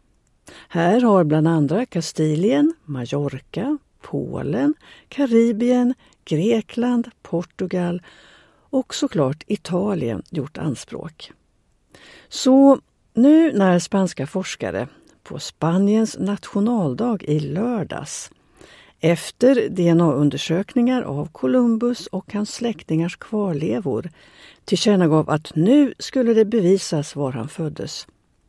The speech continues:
ja, då var uppståndelsen stor. Och vad blev då resultatet?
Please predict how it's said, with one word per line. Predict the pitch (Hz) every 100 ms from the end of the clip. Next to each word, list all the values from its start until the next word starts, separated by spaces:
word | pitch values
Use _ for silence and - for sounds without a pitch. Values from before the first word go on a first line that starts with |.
| _ _ -
ja, | 190 180 240 285 _ -
då | 240
var | 262
uppståndelsen | 214 247 - - 160 156 160 151 180 196
stor. | - - 156 170 - 160 _ _ _ _ _ _ _ _ _ _ _ _ _ _
Och | 262
vad | 277 294
blev | 220 285 285
då | 190 160 151
resultatet? | 175 170 - 226 - 247 254 - - 147 - -